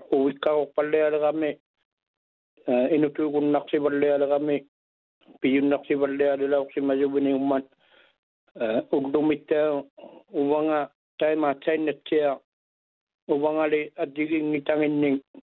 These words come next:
eh, o ni ka, o ni ka usi kha o naka yakti wa, eh, peni, peni le ko, ka sa hatang ni ka ua ma, hatia se ngwa kia, ki si ane tau, ta ti mā tāta mā,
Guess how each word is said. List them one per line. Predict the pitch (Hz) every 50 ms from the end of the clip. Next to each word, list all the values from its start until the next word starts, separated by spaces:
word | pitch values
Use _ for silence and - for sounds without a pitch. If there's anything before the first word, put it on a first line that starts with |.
| _ -
eh, | 131 120 120 120 120 120 117 120 123 - - _
o | 180 143
ni | 143 139 139 -
ka, | - 151 147 143 143 -
o | 165 151
ni | 147 143
ka | - - 147 143
usi | 139 - 175 156 -
kha | 147 143 139
o | 135
naka | 139 139 135 135 135
yakti | 135 139 123 - _ - 143
wa, | 139 135 131 - - _ _ _ _ _ _ _ _ _ _ _ _ _ _ _ _ 156
eh, | 120 110 110 113 - -
peni, | 147 139 151 151 139 - - _ _ _ _ _
peni | - 135 139 147 139
le | 143 151 147
ko, | - - - - _ _ _ _ _ _ -
ka | 147 139 -
sa | 147 127
hatang | 151 151 - - 147 143 147 151
ni | 147
ka | 143 - 143
ua | 139 139 147 147
ma, | 147 147 147 143 139 - _ _ _ _ _ _ _ _ _ _ _
hatia | - 143 139 - - 147 143 139 - - - _
se | - 151
ngwa | 143 139 135 -
kia, | - 147 147 143 139 139 - _ - _ _ _ _ _
ki | - 139 131 143
si | 139 139
ane | 139 135 135 135 135 - -
tau, | 147 143 143 139 135 139 - - _ _ _ _ _ _ _ _ _ _ _ _ -
ta | - 127 120
ti | - - 143
mā | 135 131 131 139 -
tāta | - 143 151 175 - 147 139
mā, | 143 143 143 143